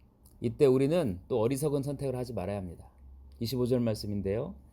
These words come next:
"지혜로운 자는 그의 지혜를 자랑하지 말라. 용사는 그의 용맹을 자랑하지 말라. 부자는 그의 부함을 자랑하지 말라." 또다시 하나님 아-, 말씀을 버리고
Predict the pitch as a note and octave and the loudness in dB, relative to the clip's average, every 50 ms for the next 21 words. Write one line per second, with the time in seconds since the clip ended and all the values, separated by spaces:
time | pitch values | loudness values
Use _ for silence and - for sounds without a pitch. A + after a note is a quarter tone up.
0 | - - - - - D3 D3+ D#3 D#3 D#3 D3+ D3 C#3 C3+ C3+ C3+ B2+ B2+ A#2 - | -20 -20 -10 -2 4 6 8 8 8 6 6 4 0 0 0 0 -2 -4 -4 -2
1 | C3+ C3+ C#3 C#3+ C3 - - C3+ C3 B2 B2+ B2 A#2 - B2 - B2 B2+ B2+ A#2 | 0 2 4 4 2 2 2 4 4 4 4 2 0 -2 -2 -2 0 0 0 -2
2 | A#2 A#2 G2 F2 F2 F2 E2+ E2+ - - - - - - - - - - - - | -2 -4 -6 -6 -6 -8 -8 -12 -14 -18 -20 -20 -20 -20 -20 -20 -20 -12 -4 -2
3 | A#2+ C3+ C3 C#3+ C#3+ C3 C#3+ E3 F#3+ G#3 A3+ A3+ - _ _ - - C#3 C#3 C3 | 0 0 0 0 0 0 0 0 -2 -4 -4 -6 -12 _ _ 2 6 6 8 8
4 | B2+ A#2+ B2 B2+ B2 B2 B2 A#2+ - A#2 A2+ A#2+ B2 B2 A#2 A2 G2 F2 E2 D#2+ | 8 6 4 2 0 0 0 -2 -2 -2 -2 0 0 0 -2 -2 -4 -8 -8 -8
5 | E2 E2+ - - _ - - - - _ _ - A#2+ A2 B2 A#2+ B2+ D#3+ F3 D#3 | -10 -12 -16 -20 _ -20 -20 -20 -20 _ _ -8 -4 -2 0 0 0 -2 -2 -2
6 | A2+ F2 - - _ _ _ _ _ - - B2+ B2 B2 A#2 A#2+ B2 B2 A#2+ A#2 | -4 -6 -8 -16 _ _ _ _ _ 0 4 6 6 6 4 4 4 4 4 4
7 | A#2 A2 - - A#2 A#2 A#2 A#2 A2 G2+ G2 F2+ D#2+ D#2+ F2 F2+ - - _ _ | 2 0 0 0 0 2 2 2 0 0 -2 -6 -6 -8 -12 -14 -16 -18 _ _
8 | _ _ _ _ _ _ _ _ _ - _ _ _ _ _ - - D#3+ E3 E3 | _ _ _ _ _ _ _ _ _ -20 _ _ _ _ _ -2 2 6 6 6
9 | D#3+ D#3+ - E3 D#3 F3+ F3+ F3+ E3+ E3 D#3 C#3+ - - - - - - A2+ A2+ | 6 6 2 0 2 2 0 0 0 0 0 -2 -2 -4 -8 -12 -6 -2 0 0
10 | A#2+ A#2 - C3 C3 B2 A#2+ A#2+ A#2+ A#2 A#2+ A#2 - A2+ C3 D#3 F3 F#3+ G3 | 0 0 -2 -4 -2 -2 -2 -2 -2 0 0 0 0 0 0 0 0 -4 -8